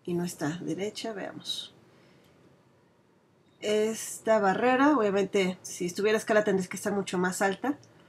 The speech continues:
mide once punto tres metros. Pero tomen,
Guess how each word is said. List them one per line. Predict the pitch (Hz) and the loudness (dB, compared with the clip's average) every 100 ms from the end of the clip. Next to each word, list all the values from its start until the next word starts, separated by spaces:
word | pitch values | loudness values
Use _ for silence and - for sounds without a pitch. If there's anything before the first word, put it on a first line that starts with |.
| - - - - | -20 -20 -20 -8
mide | 247 269 320 285 262 285 - - | 10 12 12 12 12 6 4 2
once | 226 226 233 240 269 269 - 208 202 196 - - | 4 6 4 2 2 0 -2 -6 -6 -8 -14 -6
punto | 233 233 240 240 240 - | -2 -2 0 0 0 -2
tres | - 214 220 220 - - | 0 2 2 0 -4 -10
metros. | 202 196 196 202 196 - 175 - - - - - - - - - - - - - - - | -8 -4 2 4 2 -2 -10 -10 -12 -14 -20 -20 -20 -20 -20 -20 -20 -20 -20 -20 -20 10
Pero | 311 359 415 | 12 12 10
tomen, | 359 311 311 311 320 | 10 12 12 12 10